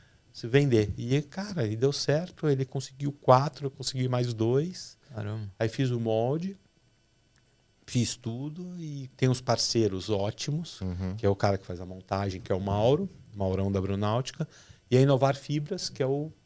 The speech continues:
Speaker 1: o Emerson, que são quatro pessoas só que fazem o barco. Então, aí você pensa, "Você vai aumentar a produção? Você vai fazer mais barco?" Não vou, não consigo.
Speaker 3: É, não dá, né?
Speaker 1: Pela qualidade,
Speaker 2: Uhum.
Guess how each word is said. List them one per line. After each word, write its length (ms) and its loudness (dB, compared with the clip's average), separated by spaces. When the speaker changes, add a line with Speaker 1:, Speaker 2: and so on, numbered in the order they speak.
Speaker 1:
o 160 0
Emerson, 440 4
que 180 -10
são 140 0
quatro 260 2
pessoas 360 -2
só 140 -4
que 100 -14
fazem 220 -2
o 60 -4
barco. 380 -12
Então, 160 -2
aí 120 4
você 200 0
pensa, 260 -2
"Você 120 0
vai 120 10
aumentar 400 4
a 40 6
produção? 480 0
Você 80 -4
vai 100 0
fazer 260 2
mais 220 -2
barco?" 500 2
Não 300 -4
vou, 240 -6
não 140 2
consigo. 520 -2
Speaker 3:
É, 140 -4
não 200 -4
dá, 240 -4
né? 180 -10
Speaker 1:
Pela 180 4
qualidade, 800 -2
Speaker 2:
Uhum. 280 -4